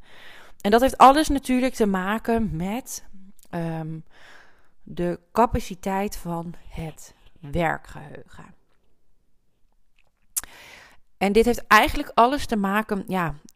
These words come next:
je zou mooi kunnen zeggen, met de cognitieve belasting. En die cognitieve belasting,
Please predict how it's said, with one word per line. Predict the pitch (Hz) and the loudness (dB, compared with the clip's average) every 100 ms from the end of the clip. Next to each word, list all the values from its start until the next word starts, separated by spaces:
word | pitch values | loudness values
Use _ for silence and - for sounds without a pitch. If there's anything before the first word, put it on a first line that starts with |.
| - | -16
je | - 180 | -6 0
zou | 185 190 | 2 2
mooi | 180 190 196 | 0 -4 -4
kunnen | 180 170 | -6 -6
zeggen, | 165 185 165 | -4 -6 -8
met | 170 | -10
de | 170 165 | -8 -10
cognitieve | - 233 254 226 220 - 220 - 170 | -4 -2 -2 -2 -4 -2 -4 -4 -4
belasting. | 170 165 185 - - - - - - - - - - | -4 -2 -4 -4 -10 -12 -14 -20 -20 -20 -20 -16 -2
En | 214 | 0
die | 226 - | 0 0
cognitieve | 247 320 330 302 247 220 | 4 4 4 -4 -4 0
belasting, | 180 180 190 311 - - 285 302 320 | 2 4 4 2 0 -4 -2 -2 -6